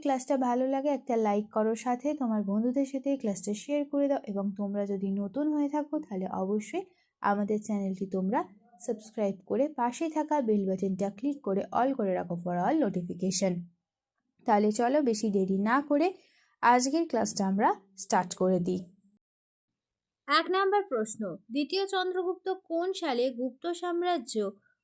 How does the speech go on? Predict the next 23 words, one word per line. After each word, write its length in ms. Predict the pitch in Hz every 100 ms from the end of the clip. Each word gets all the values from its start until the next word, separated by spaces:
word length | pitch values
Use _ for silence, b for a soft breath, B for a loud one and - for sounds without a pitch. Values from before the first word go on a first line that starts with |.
| 220
গুজরাট 440 | 254 262 294 359 359
অবধি 220 | 269 220 285 285
প্রসারিত 460 | 226 214 202 202 285 285
করে? 220 | 185 156 160 _ _ _ _ _ _ _ _
কত 180 | 254 247 294 277
সালে 200 | 277 285 285
করেছিল? 440 | 277 269 - 277 339 466 _ _ -
সঠিক 280 | 240 269 285
উত্তর 180 | 277 285
হয়ে 160 | 285 269
যাবে 160 | 285 349 269
অপশন 360 | 214 - 247 233 233
এ, 20 | 403 _ _ _
তিনশো 380 | 254 233 226 339 370
নব্বই 340 | 285 214 208 190 -
সালে। 240 | 165 165 160 _ _ _ _ -
নেক্সট 280 | 226 233 - 240
দেখি 220 | 233 370 427
দু 80 | 294 233
নাম্বার 260 | 220 214 214 -
প্রশ্ন, 280 | 214 - 262 415 _ _ _ _ _ _ _
একটি 300 | 269 277 - 381 381
শব্দ 300 | 247 220